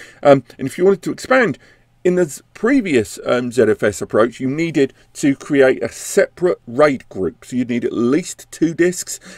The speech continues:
and then you had to kind of bundle them together. And,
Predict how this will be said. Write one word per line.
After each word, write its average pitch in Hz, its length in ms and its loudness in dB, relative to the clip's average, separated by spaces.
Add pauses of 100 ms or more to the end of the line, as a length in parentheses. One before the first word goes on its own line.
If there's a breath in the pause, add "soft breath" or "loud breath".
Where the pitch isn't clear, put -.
(140 loud breath)
and 147 120 0
then 170 80 2
you 175 100 0
had 175 120 0
to 175 80 -12
kind 220 420 -2
of 147 220 -4
bundle 147 400 0
them 117 260 -2 (240 soft breath)
together. 131 460 2
And, 95 300 -4